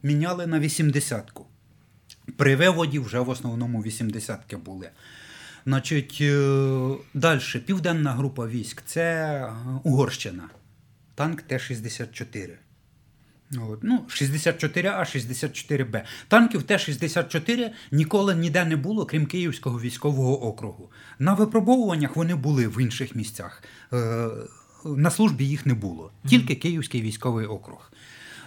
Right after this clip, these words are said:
Speaker 1: Е, е, значить, е, Чехословаччина — це центральна група військ, танк Т сімдесят два.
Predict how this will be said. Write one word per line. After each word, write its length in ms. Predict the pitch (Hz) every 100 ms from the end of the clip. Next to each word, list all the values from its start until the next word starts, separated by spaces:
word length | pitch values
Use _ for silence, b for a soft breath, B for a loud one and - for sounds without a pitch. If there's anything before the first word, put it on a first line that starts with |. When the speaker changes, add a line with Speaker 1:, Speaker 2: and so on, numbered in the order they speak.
| 135
Speaker 1:
Е, 40 |
е, 440 | 135 131 127 120 131 - - 151 123 117
значить, 560 | 165 170 185 170 -
е, 640 | 170 160 151 147 139 135 139 -
Чехословаччина — 1000 | - 196 160 190 185 170 - - 117 110 107
це 720 | 147 135 127 120 117 117 - - 104 - _ _ _ _ _ _ _ _ _ _ 127
центральна 500 | 180 165 180 139 131
група 340 | 113 135 131 120
військ, 300 | 117 - -
танк 300 | 147 127 -
Т 120 | 127
сімдесят 500 | - 127 120 - 135
два. 200 | 214